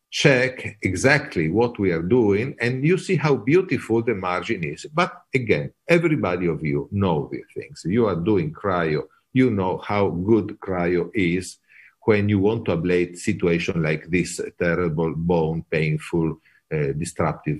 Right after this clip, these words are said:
lesion. But let's try to get closer.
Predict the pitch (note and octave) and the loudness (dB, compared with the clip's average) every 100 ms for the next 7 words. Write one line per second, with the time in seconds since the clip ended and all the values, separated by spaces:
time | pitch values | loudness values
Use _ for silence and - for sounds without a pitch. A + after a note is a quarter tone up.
0 | - D#2+ D#2 D2+ - - _ _ _ _ | -4 -2 0 0 -2 -10 _ _ _ _
1 | _ _ _ _ _ _ _ _ _ _ | _ _ _ _ _ _ _ _ _ _
2 | _ _ - F#3+ G#3+ G#3+ - G#3 - F#3 | _ _ -4 2 2 0 2 2 2 2
3 | F3+ E3+ C3+ C3+ C3+ G2 D2 - | 4 4 2 2 2 0 0 -4